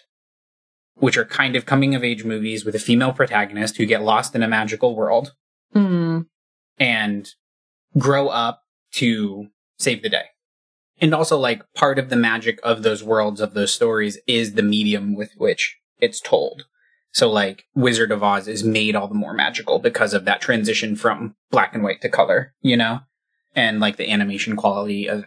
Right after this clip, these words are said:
Speaker 1: Alice, as well as this movie, and, like, the, the fun world that they are imagining and putting this character in.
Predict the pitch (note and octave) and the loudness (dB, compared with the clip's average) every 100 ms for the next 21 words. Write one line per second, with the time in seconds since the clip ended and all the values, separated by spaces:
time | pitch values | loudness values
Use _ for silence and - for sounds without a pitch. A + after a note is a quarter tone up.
0 | - A2+ A2 A2+ A2 G#2+ A2+ G#2+ G2+ G#2 | 0 2 0 -4 -4 0 2 2 0 0
1 | G#2+ - G#2+ G2+ G2+ G2 G2 G2+ G#2+ G#2+ | -2 0 -2 0 -2 -2 -4 0 0 0
2 | - D#3+ - C3+ B2 G#2+ A2 A2 G#2 G2+ | -2 -2 0 0 0 2 2 2 -2 -2
3 | G#2 G2 G2 G2 F#2+ G2 - F2 A#2 C3 | -2 -2 -2 -2 0 0 -4 -6 -6 -4
4 | - A2+ G2+ G2 - A2 F2+ - C#3 D#3 | 0 2 2 0 -2 0 0 0 0 2
5 | D#3+ | 0